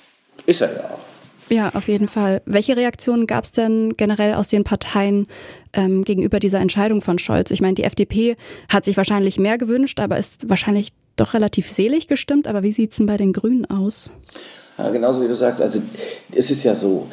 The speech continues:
Speaker 1: die Grünen sind, gehen schon einen weiten Weg, das muss man wirklich sagen.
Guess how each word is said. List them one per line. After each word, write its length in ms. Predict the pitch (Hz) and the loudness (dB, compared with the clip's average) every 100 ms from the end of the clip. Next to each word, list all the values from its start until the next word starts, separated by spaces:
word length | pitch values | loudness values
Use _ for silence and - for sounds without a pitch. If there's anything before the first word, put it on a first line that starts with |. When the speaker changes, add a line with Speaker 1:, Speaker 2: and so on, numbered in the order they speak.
| - | -8
Speaker 1:
die 80 | 95 | -6
Grünen 320 | 92 135 143 | -2 0 0
sind, 320 | 104 113 - 87 | -2 -6 -8 -4
gehen 260 | 104 135 | 0 0
schon 180 | 131 85 | 0 -4
einen 240 | 95 90 | -4 -6
weiten 440 | - - 104 95 82 | -2 0 0 0 -4
Weg, 280 | 82 76 - | -4 -6 -8
das 200 | 82 - | -12 -10
muss 100 | 85 | -6
man 140 | 87 | -4
wirklich 240 | 85 90 82 | -4 -4 -6
sagen. 280 | 80 - | -10 -12